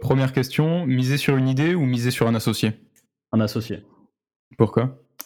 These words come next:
Speaker 2: Un associé parce que, euh, parce que l'associé, en fait, quand t'es avec un associé, tu peux toujours switcher d'idée. Peut-être que la première
Speaker 1: Mhm.
Speaker 2: idée que tu vas avoir, euh, va pas être bonne, mais trouver son, un bon associé, quelqu'un qui va te soutenir dans les moments compliqués,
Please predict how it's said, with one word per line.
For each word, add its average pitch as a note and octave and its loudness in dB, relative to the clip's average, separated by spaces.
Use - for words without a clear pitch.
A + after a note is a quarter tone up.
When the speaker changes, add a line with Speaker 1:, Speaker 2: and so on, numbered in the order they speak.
Speaker 2:
Un A#2 2
associé C3 -2
parce A#2+ -4
que, - -2
euh, G2+ -2
parce A#2+ 0
que C#3 0
l'associé, C3+ -2
en C3+ 0
fait, D3 -2
quand C3+ 0
t'es C#3 0
avec B2 -2
un B2 2
associé, A#2+ -4
tu B2+ -8
peux A2 -4
toujours B2 -4
switcher C3 -2
d'idée. B2 -2
Peut-être A#2+ -4
que B2+ -2
la A2 0
première B2 4
Speaker 1:
Mhm. A#2 4
Speaker 2:
idée A#2+ -2
que - -12
tu B2 -6
vas A2+ 2
avoir, B2 -4
euh, F#2+ -8
va G#2 2
pas A#2 0
être A2+ -2
bonne, C3 -2
mais A2 -2
trouver C3 -2
son, A2 -4
un G#2+ -2
bon A#2 -2
associé, C3 -2
quelqu'un B2+ -4
qui A#2 -8
va A2 -2
te - -10
soutenir B2 -6
dans A2 0
les A2 0
moments A2 -2
compliqués, B2 -6